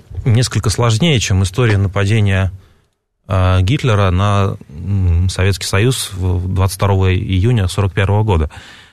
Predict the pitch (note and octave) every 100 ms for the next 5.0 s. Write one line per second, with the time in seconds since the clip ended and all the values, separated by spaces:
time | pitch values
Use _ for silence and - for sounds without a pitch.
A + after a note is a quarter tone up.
0 | _ - F#2 F2 F2 F2+ G#2+ B2+ A#2+ G#2+
1 | D#3 - F#2 F#2+ F#2 E2+ G2 E2+ F#2+ F#2+
2 | D3+ C#3 F2 F#2+ G#2+ - E2+ F#2 F2+ F#2
3 | G#2 F2+ E2 D#2+ A2 A2 G#2+ G#2+ A2+ C#3+
4 | G2 G2 - F#2+ G2+ F2 D#2+ E2+ D2+